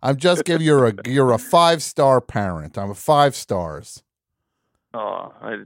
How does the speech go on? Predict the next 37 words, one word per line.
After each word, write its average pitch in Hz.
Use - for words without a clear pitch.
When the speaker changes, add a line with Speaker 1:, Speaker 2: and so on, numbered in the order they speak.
Speaker 2:
appreciate -
that. -
That -
means 104
Speaker 1:
I'm 95
Speaker 2:
a -
lot. -
Speaker 1:
giving 139
you 123
the, 110
I'm 104
giving 131
you 123
the 113
business, 101
the, 107
only 127
because 113
you 120
can 131
only 160
tease 127
people 120
that 104
it's 95
not 127
true 95
about. 90
I -
would 135
not 143
tease 123
some 113
actual 117
bad 87
parent. 82
Speaker 2:
<laughs> -